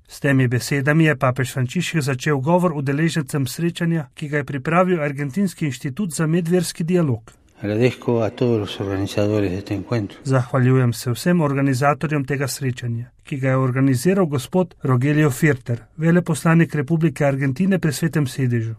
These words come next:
Speaker 1: pod okriljem Papeškega sveta za medverski dialog in sodelovanjem Inštituta za medverski dialog iz Buenos Airesa.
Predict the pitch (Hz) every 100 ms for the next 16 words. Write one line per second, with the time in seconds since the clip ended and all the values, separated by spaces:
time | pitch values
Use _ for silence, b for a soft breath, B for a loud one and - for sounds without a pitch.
0 | - _ - 131 131 127 156 190 190 165
1 | 139 135 127 151 139 131 - 185 175 143
2 | 156 160 170 175 - 151 147 135 131 107
3 | _ _ 151 127 135 135 131 135 139 135
4 | 131 123 143 127 175 175 143 151 143 127
5 | 139 - 139 131 135 143 196 - 143 135
6 | 135 139 156 175 - 147 120 113 110